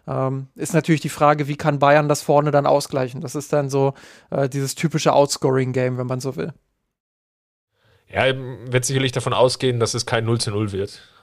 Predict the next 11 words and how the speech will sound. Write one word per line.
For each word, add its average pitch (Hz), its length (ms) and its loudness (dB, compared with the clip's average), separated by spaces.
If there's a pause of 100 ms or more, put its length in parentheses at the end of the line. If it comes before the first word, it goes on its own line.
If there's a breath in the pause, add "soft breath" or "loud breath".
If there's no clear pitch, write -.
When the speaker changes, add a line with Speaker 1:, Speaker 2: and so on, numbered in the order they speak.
(140)
Speaker 2:
Angesichts 113 520 -2
der 104 140 4
Form 110 420 2
der 104 120 2
jeweiligen 107 440 2
Mannschaften 117 720 -2 (680 soft breath)
muss 117 140 -14
natürlich 139 340 0
schon 143 180 2
sagen, 131 480 0
dass, - 440 -2